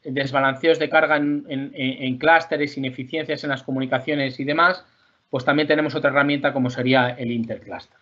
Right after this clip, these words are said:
Y bueno, pues, eh, ya por último, pues comentaros que tenemos aquí la parte de Anisoft,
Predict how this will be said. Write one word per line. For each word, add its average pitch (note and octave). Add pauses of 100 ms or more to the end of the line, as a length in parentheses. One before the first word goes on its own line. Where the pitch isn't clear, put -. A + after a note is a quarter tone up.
(920)
Y B2+
bueno, A#2+
pues, -
eh, A#2+ (380)
ya D3+
por D3
último, E3+
pues B2+
comentaros C3
que C3 (460)
tenemos C#3+
aquí C#3
la B2+
parte C#3+
de C#3
Anisoft, C3+